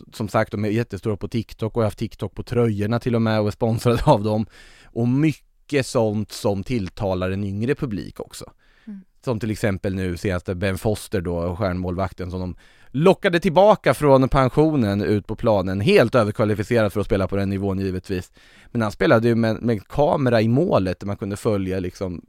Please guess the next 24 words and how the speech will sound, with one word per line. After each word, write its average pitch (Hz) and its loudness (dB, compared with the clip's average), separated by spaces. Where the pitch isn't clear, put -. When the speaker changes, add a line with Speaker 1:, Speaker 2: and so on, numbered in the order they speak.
Speaker 1:
matcherna 101 -8
från 110 -8
hans 165 -4
perspektiv. - -8
Och - -6
såna 165 4
små, 135 4
otroligt 139 -2
smarta 147 0
P 135 -4
R-detaljer 113 -6
som, 120 2
som 120 -2
ju 120 2
gör 98 2
att 98 -2
de 90 -8
blir 92 -6
stora. 117 0
Sen 127 0
såklart, 151 2
det, 123 0
vad 120 6
andra 120 6